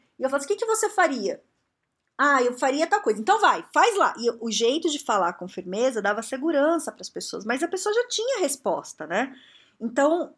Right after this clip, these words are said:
é, é um pouco isso que eu falo, atitude. Às vezes é você ser uma pessoa ali que passa segurança pra pessoa,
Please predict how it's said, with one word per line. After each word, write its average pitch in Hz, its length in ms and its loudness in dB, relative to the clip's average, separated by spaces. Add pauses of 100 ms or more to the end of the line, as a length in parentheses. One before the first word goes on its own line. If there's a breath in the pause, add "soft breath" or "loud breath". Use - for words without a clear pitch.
(240)
é, 262 200 2
é 294 40 4
um 311 100 0
pouco 370 340 0
isso 415 340 4
que 269 80 -4
eu 226 60 -2
falo, 190 300 0
atitude. 175 520 -6
Às 185 80 -4
vezes 233 180 -4
é 220 240 -2
você 226 260 -4
ser 277 140 -2
uma 277 160 0
pessoa 220 400 -2
ali 269 200 0
que - 100 -14
passa - 360 -2
segurança 359 680 0
pra 208 120 -10
pessoa, 180 580 -8